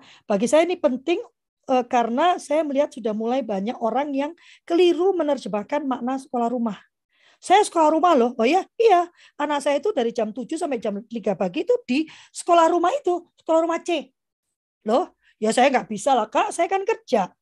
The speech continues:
"Ya saya taruh aja lah di sekolah rumah C itu." "Bagus kok, Kak," akhirnya. Itu bukan sekolah rumah, itu pendidikan non formal. Jelek dong, Kak? Ya enggak, boleh-boleh saja kan pendidikan itu disediakan berbagai jalur, berbagai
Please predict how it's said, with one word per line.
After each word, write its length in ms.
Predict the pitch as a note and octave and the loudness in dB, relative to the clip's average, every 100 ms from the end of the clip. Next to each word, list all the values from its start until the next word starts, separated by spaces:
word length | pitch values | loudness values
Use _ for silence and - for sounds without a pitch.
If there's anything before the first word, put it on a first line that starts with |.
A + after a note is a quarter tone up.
| _ _ _ _ | _ _ _ _
"Ya 240 | G#3 A3 | -2 0
saya 240 | A#3 C#4+ | 2 0
taruh 240 | C#4+ C#4+ D4 | 2 2 2
aja 160 | D4 | 0
lah 160 | G4 G#4 | -4 -4
di 80 | C4 | -8
sekolah 240 | - B3+ | -4 -2
rumah 240 | B3+ B3 A#3+ | 0 -2 -2
C 240 | C#4 B3+ | -2 -2
itu." 240 | - C#4+ - _ _ _ _ _ - | -4 -10 -12 _ _ _ _ _ 0
"Bagus 320 | - - A#4 | 2 4 2
kok, 160 | - - | 2 -2
Kak," 160 | A#4+ | 0
akhirnya. 400 | B3+ B3+ C4+ D#4+ - _ _ | -2 0 -2 -6 -10 _ _
Itu 320 | - C4 F4+ F#4 | -8 -6 -4 -6
bukan 320 | - A#3 A#3+ | -8 -8 -6
sekolah 240 | C4 B3 | -6 -4
rumah, 320 | D4+ D4 A3 A#3+ | -4 -6 -8 -8
itu 240 | A3+ - C4+ | -10 -8 -8
pendidikan 560 | A#3+ F3 F3 - A3 | -8 -8 -8 -6 -4
non 160 | A3+ A3 | -4 -4
formal. 400 | A3 G3+ G3 E3 _ _ _ _ _ _ _ - | -4 -4 -4 -8 _ _ _ _ _ _ _ -2
Jelek 160 | E4+ | 0
dong, 160 | D4+ B3+ | 0 0
Kak? 160 | A#3+ F#3 | 0 -2
Ya 160 | E3 | -6
enggak, 320 | A3+ G#4 F#4 - _ | -6 -6 -8 -10 _
boleh-boleh 400 | C#4 D4 C#4 D4 | -4 -2 -2 -2
saja 400 | F#4 A#4 - G#3+ | -4 -4 -6 -6
kan 160 | F#4+ G4+ | -6 -12
pendidikan 400 | B3 B3 C4 C4+ | -12 -10 -6 -4
itu 160 | C4 G4+ | -4 -6
disediakan 640 | C#4 A3 G3+ F#3+ F#3+ C4+ | -8 -8 -4 -4 -2 -2
berbagai 320 | A#3 F#3 F#3 F#3 | -2 -4 -4 -4
jalur, 480 | E3+ E3 F#3 F4 G4+ - - _ | -4 -2 0 0 -2 -14 -20 _
berbagai 400 | - F3 F#3 G#3+ | -8 -4 -2 -2